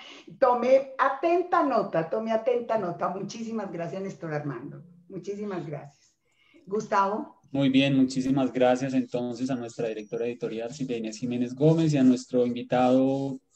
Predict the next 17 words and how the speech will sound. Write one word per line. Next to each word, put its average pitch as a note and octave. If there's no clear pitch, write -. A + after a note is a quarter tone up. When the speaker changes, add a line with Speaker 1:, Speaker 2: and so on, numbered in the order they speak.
Speaker 2:
tan B2+
especial, B2+
Néstor C3
Armando A#2
Alzate. D3
Eh, A#2+
esperamos A2+
que C3+
hayan A#2+
quedado A#2
llenos C3
de B2
reflexiones, D#3
de A#2
preguntas, C#3
de C3
cuestionamientos. D3+